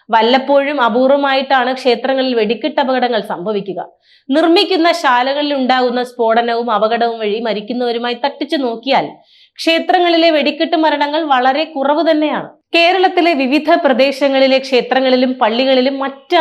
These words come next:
ആഘോഷങ്ങളിലും വലിയ തോതിൽ ജനങ്ങൾ ഒത്തുകൂടുന്നുണ്ട്. ഉത്സവകാലം എന്ന് പറയുന്നത് കേരളത്തിൽ ഏതാണ്ട് ആറു മാസത്തോളം നീണ്ടു നിൽക്കുന്നതാണ്. ഓരോ സ്ഥലങ്ങളിലും ഓരോ അവസരങ്ങളിലായിട്ടാണ് ക്ഷേത്രങ്ങളിലെയും പള്ളികളിലെയും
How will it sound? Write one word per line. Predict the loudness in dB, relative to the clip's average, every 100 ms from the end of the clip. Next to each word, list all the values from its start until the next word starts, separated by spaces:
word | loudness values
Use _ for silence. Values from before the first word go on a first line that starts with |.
| 2
ആഘോഷങ്ങളിലും | 0 -2 -2 -2 0 0 0 0
വലിയ | 2 2 2 2
തോതിൽ | 2 2 0 0
ജനങ്ങൾ | 0 0 0
ഒത്തുകൂടുന്നുണ്ട്. | 0 -2 0 2 0 -2 -4 -10 -14 _ _ -2
ഉത്സവകാലം | 0 2 2 4 4 4 2
എന്ന് | 2 2
പറയുന്നത് | 2 2 0 0 0 0
കേരളത്തിൽ | 0 0 0 0 2 4
ഏതാണ്ട് | 2 2 2 2 4
ആറു | 2 0 -2 -4
മാസത്തോളം | -4 -6 -4 -2 -2 -2
നീണ്ടു | -2 0 -2
നിൽക്കുന്നതാണ്. | -2 -2 -2 -4 -6 -10 _ _ _ _ 2
ഓരോ | 4 2 0 -2
സ്ഥലങ്ങളിലും | 0 0 0 0 -2 -2 2
ഓരോ | 2 4 0
അവസരങ്ങളിലായിട്ടാണ് | -2 -2 -2 -2 0 0 0 0 -2 -4
ക്ഷേത്രങ്ങളിലെയും | -4 -4 -2 -4 -2 -2 -4 -4 -2
പള്ളികളിലെയും | 0 0 0 0 -2 -2